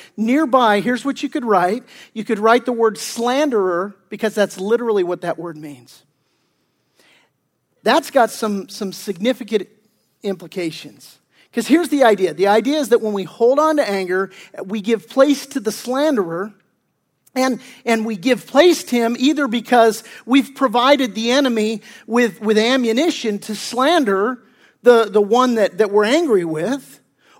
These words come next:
or even worse, we become a slanderer ourselves. And this, this is, I mean, just take a walk with that about giving place to the devil. The, the idea here is that if you hang on to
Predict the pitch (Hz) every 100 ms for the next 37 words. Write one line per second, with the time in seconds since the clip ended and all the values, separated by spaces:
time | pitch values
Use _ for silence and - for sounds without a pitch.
0 | - 320 320 285 285 262 240 220 302 370
1 | 240 233 - 180 262 359 349 302 - 254
2 | 247 226 - 254 247 262 285 269 269 262
3 | - 214 196 - 196 190 170 123 - -
4 | - _ _ _ _ _ _ _ _ -
5 | - 247 302 262 202 294 294 294 - 254
6 | 247 240 233 294 - 370 277 240 247 302
7 | - 202 175 170 185 - - _ 214 208
8 | 220 190 247 294 277 - - 262 285 247
9 | 196 208 - - - - 247 214 196 240
10 | 208 156 - _ _ _ _ - - -
11 | 254 269 262 247 254 220 226 285 311 339
12 | 247 262 370 359 - 269 254 247 247 226
13 | 220 240 233 220 269 339 262 - 277 330
14 | 349 320 294 302 277 269